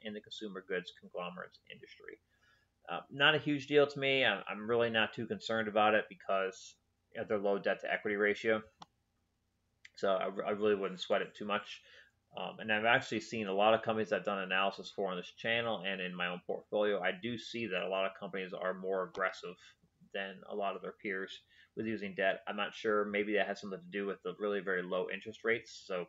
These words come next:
companies are really taking advantage of that right now and kind of piling on the, not the free debt, but the very, very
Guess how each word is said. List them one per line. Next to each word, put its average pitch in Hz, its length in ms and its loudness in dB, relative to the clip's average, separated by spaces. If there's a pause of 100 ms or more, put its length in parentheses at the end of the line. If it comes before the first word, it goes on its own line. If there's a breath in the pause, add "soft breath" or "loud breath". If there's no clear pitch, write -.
companies 95 280 -10
are 92 80 -10
really 92 220 -6
taking 98 240 -8
advantage 98 460 -4
of 92 160 -8
that 98 280 2
right 98 200 -4
now 101 200 0
and 101 120 -10
kind 92 140 -6
of 90 140 -10
piling 98 300 -2
on 95 200 -4
the, 87 140 -2 (760)
not 110 140 -2
the 107 60 -4 (140)
free 120 220 0
debt, 95 280 4
but 98 100 -4
the 101 60 -6
very, 101 260 4
very 95 200 4